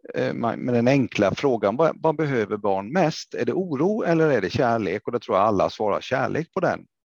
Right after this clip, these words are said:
förmodar jag. Och då är det en rätt bra idé att titta lite på sin oro, dels var den kommer ifrån och faktiskt försöka ta bort oron, va? Därför att barn behöver kärlek. Och en orolig förälder kan inte ge kärlek.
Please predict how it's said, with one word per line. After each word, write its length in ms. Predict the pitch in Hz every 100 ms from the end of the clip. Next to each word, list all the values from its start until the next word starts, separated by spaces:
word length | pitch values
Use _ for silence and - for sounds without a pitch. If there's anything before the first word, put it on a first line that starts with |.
| -
förmodar 440 | 127 104 87 -
jag. 240 | 90 117 117 _ _ - - - - _ -
Och 80 |
då 60 | 143
är 80 | 156
det 80 | 120
en 80 |
rätt 240 | 139 92 _
bra 300 | 127 92 101
idé 240 | 104 87
att 100 | 82
titta 340 | - 120 - 107
lite 220 | 156 -
på 140 | -
sin 200 | - 104
oro, 300 | 120 104 87
dels 280 | 90 123 135
var 80 | 139
den 100 | 135
kommer 420 | 170 - - 95
ifrån 300 | - 131 90
och 60 | -
faktiskt 360 | 90 - -
försöka 300 | - - -
ta 120 | -
bort 340 | 95 - - -
oron, 440 | 85 87 87 82
va? 180 | - -
Därför 240 | - 90 98
att 100 | - - - - _ _
barn 400 | - 92 80 101
behöver 340 | 160 175 104 95
kärlek. 640 | 139 - - 190 - - - 131 _ _ _ _ _ _ _
Och 280 | - 127 131 _ - _ _ _ -
en 100 | 160
orolig 440 | 151 95 87 110
förälder 380 | 160 151 92 110
kan 280 | - 107 95
inte 180 | 120 107
ge 140 | 92
kärlek. 400 | - - 80